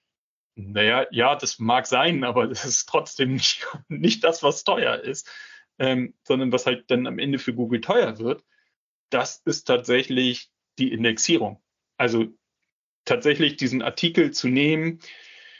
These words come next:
oder das, das Dokument zu nehmen, zu gucken, was sind die wichtigen Begriffe hier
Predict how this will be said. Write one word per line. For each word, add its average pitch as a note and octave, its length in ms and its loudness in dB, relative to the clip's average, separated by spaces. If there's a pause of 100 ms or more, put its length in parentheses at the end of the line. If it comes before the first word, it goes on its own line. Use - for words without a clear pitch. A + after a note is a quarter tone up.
(200)
oder A#2 180 4
das, A2 300 -12
das - 180 -6
Dokument C3 460 0
zu - 100 -4
nehmen, C3+ 320 2
zu - 100 -12
gucken, C#3 380 0
was C3 160 0
sind C3+ 160 0
die A#2 80 -4
wichtigen B2 400 0
Begriffe C3 380 2
hier E3+ 360 0